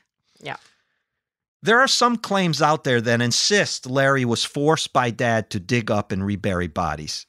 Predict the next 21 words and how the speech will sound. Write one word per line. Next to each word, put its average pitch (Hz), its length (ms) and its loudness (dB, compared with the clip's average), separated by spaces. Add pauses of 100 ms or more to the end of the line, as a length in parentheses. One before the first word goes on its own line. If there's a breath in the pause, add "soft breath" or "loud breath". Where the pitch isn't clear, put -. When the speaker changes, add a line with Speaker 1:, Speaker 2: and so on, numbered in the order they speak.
Speaker 2:
But 110 200 -6
you 156 80 -4
know 165 140 0
what? 165 320 0 (360)
I 143 160 -4
don't 73 140 -10
know. 55 160 -20 (320)
I, 123 200 -14
I, 415 280 -8
I - 20 -8
mean, 453 180 -10 (300)
I 92 60 -18
mean, 123 240 -12 (380)
unless 156 300 -6
I 160 80 -2
have 139 320 -6
corroborating 113 1200 -2
evidence 82 440 -6
on 80 200 -12
that, 73 220 -16
I'm, 73 160 -20